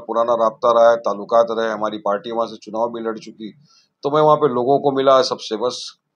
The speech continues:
खैर पूछा, तो वहाँ पे ऐसा हो गया कि "वारिस भाई यहाँ से चुनाव लड़ रहे हैं क्या?" आप देखिए, पहले भी मैं भिवंडी में आया हूँ, काफ़ी बार, इसके पहले भी हुआ था एक मरतबा issues, तब मुझे वहाँ से लोगों ने बुलाया था, मैं गया, मिला लोगों से,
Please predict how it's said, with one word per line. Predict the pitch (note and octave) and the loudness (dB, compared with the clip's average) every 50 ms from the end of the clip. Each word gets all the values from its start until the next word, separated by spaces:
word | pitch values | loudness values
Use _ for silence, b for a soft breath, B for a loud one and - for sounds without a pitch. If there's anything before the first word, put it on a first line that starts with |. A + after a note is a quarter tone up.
| _ - | _ 0
खैर | A#2 B2+ C3+ C3 | 2 2 2 2
पूछा, | B2+ - _ _ _ _ _ C3+ A#2+ - C#3 C3 A#2 F#2+ - - _ _ _ _ _ _ _ _ _ _ - | 0 -6 _ _ _ _ _ -12 -4 0 2 2 2 2 -2 -8 _ _ _ _ _ _ _ _ _ _ -6
तो | A2 G#2 A#2 | -4 -2 2
वहाँ | B2+ C3 C#3 | 2 4 4
पे | C#3+ C#3 C#3+ | 4 4 4
ऐसा | C#3 C3+ C#3 D3+ | 2 4 4 4
हो | C3+ C3 B2+ | 4 6 6
गया | B2 B2+ A#2+ | 4 4 2
कि | A2 A2 G#2+ - - - F2 G2 | 0 -2 -6 -8 -10 -10 -6 -4
"वारिस | G#2+ A2+ A#2+ A2 | -4 -4 -4 -2
भाई | G#2+ A#2 A#2 A2+ | 0 0 2 0
यहाँ | A#2 A2+ | 0 -4
से | A2+ - A#2 | -6 -8 -12
चुनाव | A2+ - A2+ G#2+ A2+ A#2+ A#2+ A#2+ | -12 -10 -4 0 2 2 2 2
लड़ | A#2 A2 A2 | 0 0 0
रहे | A2+ A2 A2 | -2 -2 -2
हैं | A2 G2+ | -4 -4
क्या?" | F#2+ G#2 G2 - - _ _ _ _ _ _ _ _ _ - | -6 -6 -6 -8 -10 _ _ _ _ _ _ _ _ _ 2
आप | C3 D#3 D3 C#3+ | 2 2 4 2
देखिए, | D#3 D#3+ E3+ F3 | 0 0 0 0
पहले | - A#2+ A#2+ C3 D3 | 2 2 4 4 4
भी | D#3 | 4
मैं | E3 E3 | 4 4
भिवंडी | D#3 D#3 D3+ E3 D#3+ D#3+ D#3+ E3 | 4 4 4 4 4 4 4 4
में | D#3+ E3 | 6 6
आया | D#3+ D#3 D#3+ | 6 6 6
हूँ, | D#3+ D#3 D3+ | 4 2 2
काफ़ी | - B2 A2 - C#3 D3 | 2 0 0 0 -2 -2
बार, | C#3+ D3 C#3 C3+ | 0 0 0 0
इसके | C#3 - - D3+ C#3+ | -4 -8 -6 -4 -2
पहले | - B2+ B2+ B2+ C#3+ D3 | 0 0 0 2 2 0
भी | C#3+ D3 | 0 0
हुआ | C#3+ C3+ C#3+ C#3+ C#3 | 0 2 4 4 4
था | C#3 C#3+ C#3 | 4 4 2
एक | C3+ B2 B2+ | 2 0 -2
मरतबा | C3+ C3 - C#3 C3+ C3+ C3+ C3 | -4 -2 0 -2 0 2 2 0
issues, | B2+ C#3 C3 - D3 C3+ - | 0 -2 -6 -10 -10 -12 -10
तब | - C3+ A#2 F#2+ D2+ F2+ F2+ _ _ - G#2+ | -8 -10 -10 -10 -12 -20 -20 _ _ -16 -14
मुझे | A2 G#2+ G#2+ A#2+ | -10 -6 -2 0
वहाँ | A#2 A#2 A2+ | 2 2 0
से | G#2+ B2 A#2+ | 0 -4 -6
लोगों | A2 A2+ A2 A#2 | -8 -8 -8 -6
ने | A#2+ A#2+ | -6 -8
बुलाया | A2 G#2 A2 A#2 B2 C3 C3 | -8 -2 2 4 6 6 4
था, | B2+ C3 B2 | 4 2 0
मैं | A#2+ A2+ G#2 F#2 | 0 -2 -4 -4
गया, | F#2+ G2+ A2+ B2 B2 - | 0 2 4 6 6 4
मिला | G#2 G#2 G#2+ A#2 A#2+ | 2 2 2 2 2
लोगों | A#2 A2 G#2 A2 A2+ | 2 0 -2 -6 -6
से, | G#2+ G#2 A2+ | -8 -8 -12